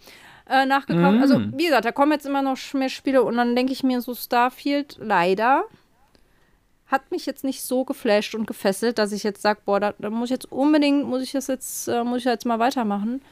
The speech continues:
Speaker 1: Ähm, das ist so mit, ja, kann man mal irgendwie. Und dann hab ich wahrscheinlich wieder über die Hälfte vergessen, aber die ganzen Nebenquests haben mich irgendwie genervt. Dieses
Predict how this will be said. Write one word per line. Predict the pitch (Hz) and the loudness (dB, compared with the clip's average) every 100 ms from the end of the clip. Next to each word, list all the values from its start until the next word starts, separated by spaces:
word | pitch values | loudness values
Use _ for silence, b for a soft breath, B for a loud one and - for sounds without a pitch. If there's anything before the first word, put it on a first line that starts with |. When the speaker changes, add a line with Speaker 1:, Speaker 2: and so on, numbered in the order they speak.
| b b b b - | b b b b -6
Speaker 1:
Ähm, | 214 214 214 202 - - | -2 0 0 -2 -8 -10
das | 220 | -10
ist | 233 | -4
so | - 240 | 0 2
mit, | 233 220 - | 0 -2 -2
ja, | 240 233 | -2 -2
kann | - 262 | -4 -2
man | 247 233 196 | 0 0 0
mal | 185 185 185 | 0 2 0
irgendwie. | 190 196 185 185 185 | 0 0 0 2 2
Und | 190 | 2
dann | 202 | 2
hab | 208 | 2
ich | 226 | 0
wahrscheinlich | 220 226 220 - | -2 -2 -4 0
wieder | 220 202 | 0 0
über | 202 220 | 0 0
die | 220 | 0
Hälfte | 220 - 220 | -2 -4 -8
vergessen, | 214 214 208 247 247 | -6 -6 -8 -6 -4
aber | 220 | -4
die | 214 220 | -4 -2
ganzen | 233 - 240 | -2 -2 -2
Nebenquests | 220 226 254 - 247 - | 0 0 -2 -4 -6 -4
haben | 240 | -6
mich | 240 | -6
irgendwie | 233 233 | -6 -4
genervt. | 233 233 233 240 269 - 254 | -2 0 2 2 0 -2 -8
Dieses | 220 220 - | -6 -6 -8